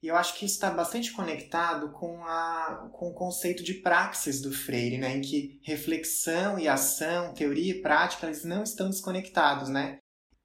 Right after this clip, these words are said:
Acho que exercer, né, pra que a gente cons-, é, exercer a criticidade, que é essa análise do contexto, essa reflexão e ação sobre o contexto, é uma forma de exer-, de exercer a agência,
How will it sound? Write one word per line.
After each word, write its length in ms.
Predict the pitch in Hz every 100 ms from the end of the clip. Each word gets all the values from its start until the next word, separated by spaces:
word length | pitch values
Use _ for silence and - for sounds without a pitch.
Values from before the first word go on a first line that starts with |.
| _ -
Acho 320 | 160 160 -
que 280 | 165 170 175
exercer, 880 | 165 165 - - 190 226 226 -
né, 160 | 156 160
pra 200 | 160 165
que 200 | 160 160
a 20 |
gente 180 | 170 -
cons-, 400 | - 165 - -
é, 440 | 139 135 127 - 160
exercer 480 | 143 165 - 214 240
a 60 |
criticidade, 1160 | 233 - 214 226 - 175 135 127 131 135 131 117
que 120 | -
é 40 | 143
essa 240 | 139 151
análise 460 | 151 143 190 190 185
do 140 | 185
contexto, 640 | - 175 175 - 139 135
essa 140 | - 139
reflexão 680 | 143 139 143 - - 175
e 80 | 214
ação 320 | 202 - 170
sobre 280 | 147 147 139
o 60 | 135
contexto, 640 | 135 127 175 214 202 - -
é 80 | 180
uma 240 | 220 233
forma 240 | 202 196
de 120 | 202 202
exer-, 380 | 190 190 - -
de 160 | 170
exercer 400 | 175 180 185 180
a 40 | 190
agência, 680 | 185 185 175 - 123 117